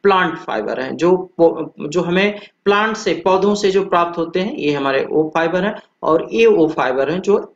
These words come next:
एनिमल से प्राप्त होते हैं। तो ये हमारे नेचुरल फाइबर का कैटेगराइजेशन हुआ। अ, एनिमल बेस्ड फाइबर, जो हमारे एनिमल बेस्ड फाइबर है,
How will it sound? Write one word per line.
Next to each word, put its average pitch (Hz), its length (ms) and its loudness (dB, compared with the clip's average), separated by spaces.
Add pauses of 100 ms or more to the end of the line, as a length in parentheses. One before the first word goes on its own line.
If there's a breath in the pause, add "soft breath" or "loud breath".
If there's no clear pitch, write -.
एनिमल 147 380 0
से - 160 -12
प्राप्त - 380 -10
होते - 200 -10
हैं। - 120 -10 (380)
तो 202 80 6
ये 202 60 6
हमारे 202 280 -2
नेचुरल 151 400 0
फाइबर 131 300 0
का 131 160 -2
कैटेगराइजेशन 156 800 0
हुआ। 185 340 -2 (440 loud breath)
अ, 160 400 0 (160)
एनिमल 247 320 0
बेस्ड 247 420 0
फाइबर, 214 420 0
जो 175 200 0
हमारे 165 280 0
एनिमल 196 380 2
बेस्ड 208 320 0
फाइबर 202 300 0
है, - 320 -4